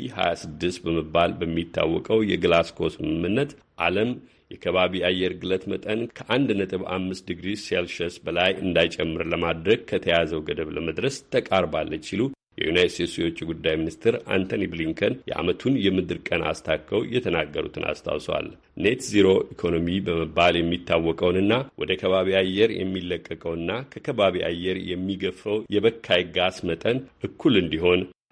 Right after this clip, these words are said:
እንዲሁም ተጨማሪ ብክለት እንዳይኖር የሚያስችል የምጣኔ ሀብት አቅጣጫ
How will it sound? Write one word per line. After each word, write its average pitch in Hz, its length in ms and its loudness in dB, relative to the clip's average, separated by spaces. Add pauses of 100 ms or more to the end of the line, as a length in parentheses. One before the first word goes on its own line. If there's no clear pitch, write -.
እንዲሁም 127 360 2
ተጨማሪ 98 540 4
ብክለት 95 380 0
እንዳይኖር 92 480 2
የሚያስችል 98 580 2
የምጣኔ 90 520 2
ሀብት 82 280 -2
አቅጣጫ 82 440 -4